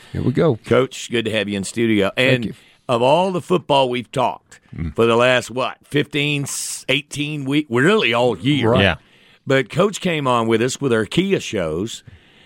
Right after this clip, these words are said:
Speaker 2: obviously on Thursdays, and then he's at our Buffalo Wild Wings parties, which will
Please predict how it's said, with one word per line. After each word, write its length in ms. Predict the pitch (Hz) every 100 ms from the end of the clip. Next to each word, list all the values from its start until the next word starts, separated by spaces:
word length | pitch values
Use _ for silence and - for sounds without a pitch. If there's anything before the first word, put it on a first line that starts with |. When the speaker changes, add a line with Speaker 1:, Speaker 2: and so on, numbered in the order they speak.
| -
Speaker 2:
obviously 560 | 107 107 113 120 147
on 160 | 147 160
Thursdays, 840 | - 113 95 - 92 78 104 - - - -
and 140 | 123 127
then 140 | 135
he's 260 | 139 131 -
at 200 | 123 117
our 100 | 110
Buffalo 320 | 107 - 135
Wild 260 | 190 202
Wings 200 | 147 117 -
parties, 480 | 104 92 113 147
which 240 | 113 107 -
will 280 | 107 107